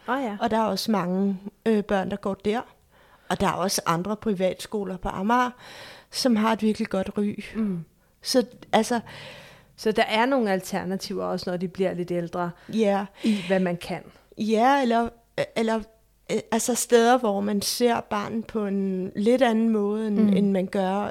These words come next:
Speaker 2: i offentligt regi, for
Speaker 1: Mm.
Speaker 2: eksempel, ikke?
Speaker 1: Ja.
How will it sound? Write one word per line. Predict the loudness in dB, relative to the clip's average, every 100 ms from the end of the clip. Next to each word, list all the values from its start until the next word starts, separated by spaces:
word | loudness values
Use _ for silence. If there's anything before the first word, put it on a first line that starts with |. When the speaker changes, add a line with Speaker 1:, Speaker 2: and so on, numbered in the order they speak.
| -6
Speaker 2:
i | -6 -6 -4
offentligt | -4 0 0 0 -2
regi, | -6 -4 -4 -4
for | -4 0
Speaker 1:
Mm. | 2
Speaker 2:
eksempel, | 2 0 -6 -6
ikke? | -6 -8 -4
Speaker 1:
Ja. | -4